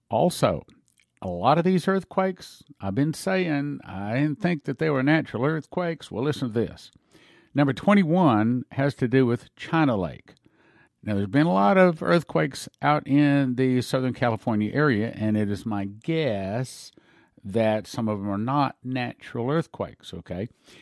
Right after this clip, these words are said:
It says that this mind control and weapons research facility was neutralized, then destroyed by tactical nukes, causing a series of quakes. And I think that's all I better say there.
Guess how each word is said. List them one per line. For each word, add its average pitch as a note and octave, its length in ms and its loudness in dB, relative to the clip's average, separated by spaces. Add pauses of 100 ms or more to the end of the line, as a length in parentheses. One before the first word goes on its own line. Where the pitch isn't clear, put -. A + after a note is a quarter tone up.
(100)
It C3+ 180 0
says A#2 440 2
that A#2 200 0
this A#2 320 0
mind C3+ 260 0
control C3+ 400 0
and F#2 220 -4
weapons A#2+ 560 -2
research A#2 640 0 (260)
facility G2 680 -4 (500)
was G#2+ 240 0
neutralized, A2 1000 2 (320)
then D#3 160 4
destroyed C#3+ 440 0
by B2 100 0
tactical B2 500 -4
nukes, D3 540 -2 (360)
causing B2 400 2
a A#2 60 0
series B2 480 0
of G#2 260 -8
quakes. - 640 -4 (440)
And G#2 320 -6 (160)
I G2 120 -6
think G2+ 260 -10
that's G#2 220 -6
all F#2+ 120 0
I F#2 40 -2
better F2 240 -4
say A#2+ 240 0
there. E2 180 -10